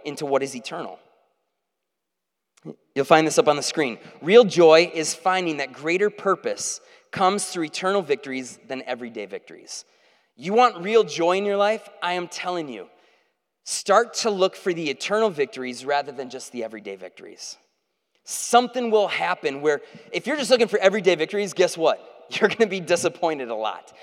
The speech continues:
because you're gonna have everyday losses so much of the time.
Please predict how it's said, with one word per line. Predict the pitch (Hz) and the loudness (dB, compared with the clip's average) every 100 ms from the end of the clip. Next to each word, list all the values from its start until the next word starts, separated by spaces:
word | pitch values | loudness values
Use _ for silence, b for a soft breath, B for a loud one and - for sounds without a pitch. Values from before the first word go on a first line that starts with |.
| B B | B B
because | 190 208 175 | -2 -2 0
you're | 190 | 0
gonna | 196 | 0
have | 160 165 165 | 2 0 0
everyday | 165 160 156 143 | -4 -2 0 0
losses | 120 123 - 98 76 - - _ _ | -2 -8 -10 -14 -12 -14 -14 _ _
so | - - 170 156 | -12 -6 -2 -2
much | 139 - | -2 -8
of | 107 | -14
the | |
time. | - 92 90 | -12 -14 -14